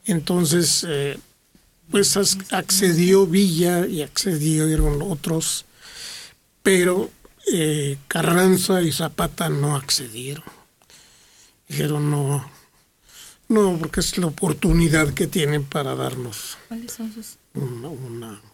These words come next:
Speaker 1: un golpe y de-, y desaparecernos", ¿no? Entonces, no, Obre-, Obregón no quiso de-, desarmarse.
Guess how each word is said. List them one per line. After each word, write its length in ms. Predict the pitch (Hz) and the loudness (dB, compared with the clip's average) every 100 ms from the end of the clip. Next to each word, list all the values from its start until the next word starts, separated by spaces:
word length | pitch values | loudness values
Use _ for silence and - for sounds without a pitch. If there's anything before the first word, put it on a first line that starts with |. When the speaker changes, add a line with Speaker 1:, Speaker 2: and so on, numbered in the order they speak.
| - | -6
Speaker 1:
un 160 | 156 | -2
golpe 440 | 151 165 139 - 151 | 0 0 -4 -4 -2
y 220 | 131 127 | -2 -6
de-, 100 | 143 269 | -8 -8
y 60 | - | -6
desaparecernos", 1160 | 156 - 180 - 175 165 143 202 196 180 - - - - - - _ _ | -4 -2 -2 0 2 4 4 4 4 0 -4 -12 -20 -20 -20 -20 _ _
¿no? 240 | 254 180 202 | -2 0 0
Entonces, 320 | - 190 139 | 0 -2 2
no, 320 | 170 175 170 170 196 | 2 4 0 -2 -2
Obre-, 320 | 160 165 170 | 0 2 2
Obregón 640 | 214 156 156 143 170 170 | 2 4 2 4 4 6
no 160 | 165 165 | 4 0
quiso 360 | 175 143 156 | 0 0 -2
de-, 160 | 135 127 | -4 -6
desarmarse. 840 | - 135 - - 143 165 165 - | -4 -4 -4 -2 -2 0 0 -4